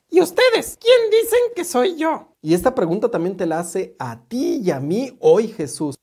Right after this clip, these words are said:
Speaker 2: Y podríamos hacer una lista larga de respuestas correctas, diciendo, "Jesús es mi amigo".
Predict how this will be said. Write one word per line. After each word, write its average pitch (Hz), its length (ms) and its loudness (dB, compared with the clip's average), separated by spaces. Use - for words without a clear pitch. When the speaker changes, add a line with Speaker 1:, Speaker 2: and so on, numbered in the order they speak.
Speaker 2:
Y 196 80 -6
podríamos 240 440 2
hacer 240 220 -2
una 269 180 -2
lista 254 380 -4
larga 247 640 2
de 202 100 0
respuestas 190 720 -4
correctas, 160 760 -2
diciendo, 170 720 0
"Jesús 151 400 -2
es 123 120 -2
mi 123 100 -4
amigo". 175 560 0